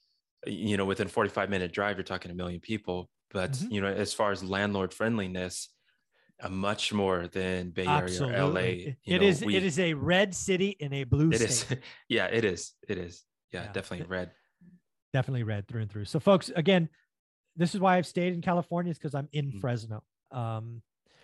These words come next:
Speaker 2: you gotta work with, again, Fresno is a very much a, um, relationship business. Chris has lived there his whole life.
Speaker 1: It is.
Speaker 2: Uh, I'm so happy to have him at the Hub.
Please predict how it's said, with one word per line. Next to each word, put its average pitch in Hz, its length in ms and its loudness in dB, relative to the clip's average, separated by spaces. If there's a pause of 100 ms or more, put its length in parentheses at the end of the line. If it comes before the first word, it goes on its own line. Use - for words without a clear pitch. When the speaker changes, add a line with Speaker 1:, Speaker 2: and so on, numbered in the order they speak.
(180)
Speaker 2:
you 143 80 2
gotta 185 220 8
work 190 220 6
with, 185 180 0
again, 170 240 4
Fresno 202 360 4
is 180 100 2
a 180 60 2
very 175 280 4
much 165 280 0
a, 147 260 -6
um, 127 340 -4 (400)
relationship 147 580 2
business. 160 340 0
Chris - 260 0
has 131 140 -4
lived 147 160 2
there 147 140 4
his 131 100 0
whole 131 140 -4
life. 160 220 4
Speaker 1:
It 190 60 -10
is. - 220 -16 (400)
Speaker 2:
Uh, 117 300 -8 (120)
I'm 123 160 -4
so - 220 2
happy 156 220 4
to 135 60 4
have 139 120 4
him 139 120 0
at 135 100 -2
the 139 100 -2
Hub. 139 280 0